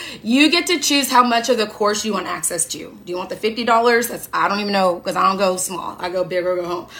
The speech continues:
I don't know what's in the fifty, probably a little bit, probably just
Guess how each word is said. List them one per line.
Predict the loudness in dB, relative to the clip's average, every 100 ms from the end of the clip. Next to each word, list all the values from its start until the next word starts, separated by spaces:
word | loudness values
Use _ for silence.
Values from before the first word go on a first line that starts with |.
| -2
I | 2
don't | 2 4
know | 6
what's | 4 2
in |
the | -2
fifty, | -2 -4 -4 -2
probably | -2 0
a | -4
little | -6 -2 -2
bit, | 0 -4 0
probably | 2 2
just | -2 -6 -8